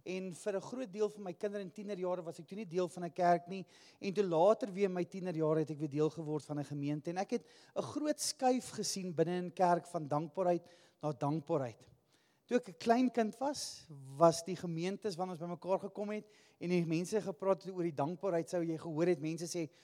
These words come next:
"Ons is so dankbaar vir die redding van die Here in ons lewe. Ons is so dankbaar vir sy sorg en, en dat die Here ons vergewe," en daar was, daar was hierdie atmosfeer van dankbaarheid. Soos wat Dawid sê.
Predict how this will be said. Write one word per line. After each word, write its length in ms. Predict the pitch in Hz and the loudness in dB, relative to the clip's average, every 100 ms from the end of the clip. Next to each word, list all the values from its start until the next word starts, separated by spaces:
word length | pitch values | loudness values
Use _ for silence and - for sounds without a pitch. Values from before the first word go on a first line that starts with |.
| - _ | -20 _
"Ons 160 | 180 175 | -10 -8
is 120 | 180 | -6
so 120 | 220 | -2
dankbaar 560 | 165 165 170 - 143 131 | 2 2 2 -4 -4 -4
vir 220 | - 170 | -6 -4
die 140 | 156 | -2
redding 320 | 143 143 156 143 | 0 0 -2 -4
van 140 | 151 | -4
die 100 | 135 | -2
Here 180 | 135 139 | -2 -4
in 100 | 143 | -4
ons 240 | 147 - | -6 -8
lewe. 320 | 135 127 165 - _ _ _ _ - | -12 -14 -16 -20 _ _ _ _ -8
Ons 120 | 165 | -4
is 80 | 190 | 0
so 60 | 214 | 2
dankbaar 420 | 180 185 196 180 | 2 0 -4 -4
vir 140 | 196 | -6
sy 180 | - 190 | -4 -4
sorg 520 | - - 185 185 175 | -4 -4 -2 -2 -4
en, 140 | 165 147 - - - | -8 -8 -14 -20 -6
en 100 | 175 | -2
dat 100 | 175 | 0
die 100 | 175 | 2
Here 340 | 180 202 185 - - | 8 8 8 0 -8
ons 180 | 196 - | -8 -6
vergewe," 520 | 196 - 202 208 196 | -6 -6 2 2 4
en 100 | 175 | 4
daar 140 | 180 | 6
was, 140 | 202 - - - | 4 -2 -14 -2
daar 140 | 185 | 0
was 160 | 214 156 | 0 -2
hierdie 220 | 220 254 | 2 2
atmosfeer 840 | 220 220 208 - - 262 240 202 | 2 -2 -8 -10 -10 -8 -2 -4
van 260 | - 175 135 | -4 -10 -2
dankbaarheid. 680 | 160 190 - 175 127 107 _ _ _ _ _ _ _ | -2 -2 -2 -2 -2 -8 _ _ _ _ _ _ _
Soos 180 | _ 170 | _ -2
wat 140 | 170 151 | -2 4
Dawid 340 | 147 143 151 | 4 4 -4
sê. 300 | - 123 | -6 -8